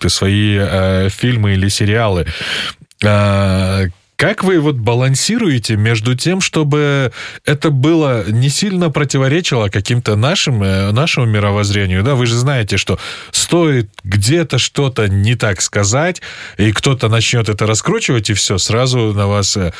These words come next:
э, ну, не на вас вообще, на кого угодно, да, закидают там гнилыми помидорами, скажут: «Ой, да вы там то, вы там се», там элементарно вспомним Мирбека Атабекова, когда он снялся в клипе вместе с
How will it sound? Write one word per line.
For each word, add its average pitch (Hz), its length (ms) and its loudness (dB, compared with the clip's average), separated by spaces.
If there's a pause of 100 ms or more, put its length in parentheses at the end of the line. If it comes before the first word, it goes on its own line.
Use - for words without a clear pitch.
(220)
э, 104 440 0
ну, 135 180 2
не 98 180 0
на 120 120 2
вас 202 200 0
вообще, 104 240 -2
на 107 100 0
кого 113 300 0
угодно, 95 400 0
да, 113 520 0
закидают 107 500 0
там 95 160 0
гнилыми 110 340 2
помидорами, 120 540 0
скажут: 117 400 0 (300)
«Ой, 175 380 2
да 117 200 0
вы 147 180 2
там 113 260 -2
то, 160 280 2
вы 113 180 0
там 104 240 0
се», 147 560 0
там 90 260 0
элементарно 101 600 0
вспомним 98 460 0 (320)
Мирбека 113 400 2
Атабекова, 107 480 0
когда 95 260 0
он 98 80 2
снялся 92 760 0
в - 60 -8
клипе 98 380 0
вместе 90 560 0
с 87 420 0